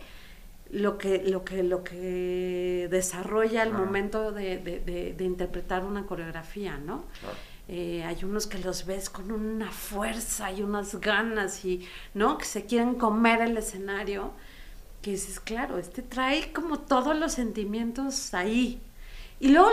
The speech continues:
Speaker 1: los ves abajo del escenario y son completamente diferentes.
Speaker 2: Sí.
Speaker 1: O sea, no, no, no, no,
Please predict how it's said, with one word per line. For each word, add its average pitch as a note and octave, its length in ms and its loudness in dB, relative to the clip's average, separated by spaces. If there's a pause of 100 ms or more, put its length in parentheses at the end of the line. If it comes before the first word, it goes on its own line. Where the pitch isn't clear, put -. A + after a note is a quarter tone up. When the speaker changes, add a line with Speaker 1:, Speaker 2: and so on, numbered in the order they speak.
Speaker 1:
los B3+ 140 6
ves C4+ 220 6
abajo D4 360 4
del C4+ 140 2
escenario F#3+ 640 -2
y A3+ 60 -6
son A3+ 340 -4
completamente G#3+ 1300 -2
diferentes. - 600 -10
Speaker 2:
Sí. - 300 -8
Speaker 1:
O - 720 -12
sea, G3+ 180 0
no, G#3+ 280 4
no, A3+ 220 2
no, A3+ 260 2
no, A#3 240 4